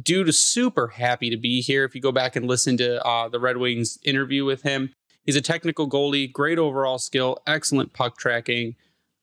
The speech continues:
I, I can't say enough good things about him. The only downside someone said is, "Well, he's only six one." Because you look at these other goalies that are going and they're, like, six-foot-five, six, a six-foot-seven goalie went.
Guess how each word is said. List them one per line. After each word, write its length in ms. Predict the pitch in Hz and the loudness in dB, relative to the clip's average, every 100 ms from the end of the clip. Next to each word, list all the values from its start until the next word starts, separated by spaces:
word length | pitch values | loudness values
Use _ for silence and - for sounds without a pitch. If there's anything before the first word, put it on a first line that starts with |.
| _ - | _ -8
I, 100 | - | -2
I 140 | 156 | 0
can't 440 | 156 - 170 175 - | -2 -2 0 0 -2
say 280 | - 156 156 | 0 0 2
enough 440 | 135 131 135 131 131 | 2 2 0 -2 0
good 260 | 135 123 - | 0 0 -2
things 320 | 135 127 123 | -2 0 0
about 400 | 117 120 120 123 | 0 0 0 -2
him. 380 | 123 120 117 120 | 0 0 0 0
The 140 | 139 | 0
only 360 | 139 160 170 180 | 2 2 2 0
downside 600 | 143 131 139 139 143 131 | 0 0 0 0 0 0
someone 240 | 143 135 | -2 -2
said 180 | 127 135 | 0 0
is, 180 | 131 123 | 0 -2
"Well, 200 | 127 143 | 0 2
he's 140 | 160 | 2
only 300 | 139 151 143 | 2 0 0
six 340 | 123 - 127 - | 0 0 -2 -2
one." 420 | 113 117 - - - _ _ | 0 0 0 -4 -8 _ _
Because 200 | - 147 | 0 2
you 80 | 147 | 2
look 140 | 156 | 2
at 40 | 165 | 2
these 180 | 160 143 | 0 2
other 260 | 143 147 | 0 0
goalies 360 | 135 139 139 131 | 0 0 0 0
that 80 | 131 | 0
are 40 | |
going 380 | 127 131 131 131 | 0 0 0 -2
and 100 | 131 | 0
they're, 120 | 127 | 0
like, 180 | 127 123 | 0 0
six-foot-five, 960 | - 139 - 139 - - 123 127 127 120 | 0 0 0 -2 0 -2 0 0 -2 -4
six, 300 | - 143 - - | 0 0 -2 -10
a 80 | - | -2
six-foot-seven 1300 | 139 - 196 - - 202 160 - - 139 131 160 165 | 2 4 2 0 0 0 2 2 4 2 2 2 4
goalie 340 | 160 165 175 | 2 2 0
went. 380 | 180 180 185 185 | 0 0 0 -2